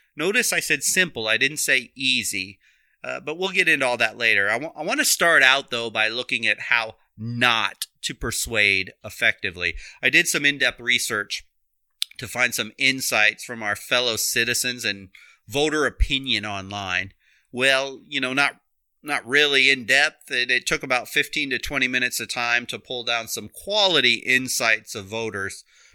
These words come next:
from both the liberal and the conservative persuasion. And here are some quality examples of debates. Start with Hannah thirty-two,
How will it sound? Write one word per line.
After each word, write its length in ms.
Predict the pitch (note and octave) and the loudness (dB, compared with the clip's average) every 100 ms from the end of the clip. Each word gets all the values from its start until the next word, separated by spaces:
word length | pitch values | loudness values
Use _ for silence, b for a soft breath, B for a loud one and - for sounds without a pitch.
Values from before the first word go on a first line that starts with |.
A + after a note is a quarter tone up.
| - | -8
from 180 | B2+ B2 | -4 0
both 220 | A#2+ - | 0 0
the 100 | A2+ | -4
liberal 520 | A2+ B2+ A#2+ A#2+ A2+ | 0 0 2 0 0
and 120 | G#2+ | 0
the 80 | G#2 | -2
conservative 920 | - G2+ - A#2 A2+ A2 G#2 G2+ G2 _ | -4 -4 -4 -4 -4 -2 -2 -2 -10 _
persuasion. 760 | A#2 G#2 - A2+ G#2+ G2+ A2 G#2+ B B C3+ | -8 -6 -2 0 0 0 -4 -6 B B -2
And 100 | C3 | 2
here 220 | E3 F3 | 4 4
are 40 | |
some 460 | D3 C#3+ C3 B2 - _ _ _ _ | 0 -4 -6 -10 -20 _ _ _ _
quality 720 | - - G3 G3 F3 C#3+ C3+ | -14 -8 -2 2 4 6 6
examples 800 | A#2+ G#2 B2+ B2+ B2 A2+ G#2 - - D3 | 6 4 4 4 0 -8 -8 -10 -10 -8
of 160 | A#2 | -4
debates. 640 | A#2 G#2+ G2+ F2+ - - - _ - | -2 2 2 2 -6 -10 -12 _ -12
Start 320 | - F3+ F3 | -2 2 2
with 280 | C#3+ B2+ - _ - - | 2 0 -2 _ -10 2
Hannah 300 | G3 F3+ C#3+ | 4 4 2
thirty-two, 800 | D#3+ C#3 A2 - D#3 B2 F#2 | 0 0 0 0 0 0 -4